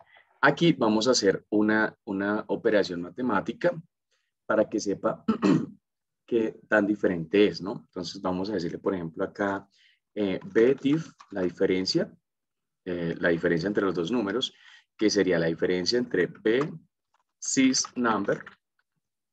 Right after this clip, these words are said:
menos B sys, B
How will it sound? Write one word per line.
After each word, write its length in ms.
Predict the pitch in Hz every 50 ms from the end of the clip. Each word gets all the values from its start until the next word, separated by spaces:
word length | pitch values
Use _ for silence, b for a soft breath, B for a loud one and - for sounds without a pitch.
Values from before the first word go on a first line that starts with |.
| _ _ _ _ _ _ _ _ _
menos 680 | 104 107 120 135 135 131 139 165 202 202 - - - - - _ _ _ _ _ _ _ _ _ _ -
B 360 | 117 117 123 143 160 - - _ _ _ _ _ _ _ _ _
sys, 720 | _ - - - - 127 123 131 135 - - - - - _ _ _ _ _ _ _ _ _ _ _ _ _ _ _ _ _ _ _ _ -
B 260 | 110 107 110 113 113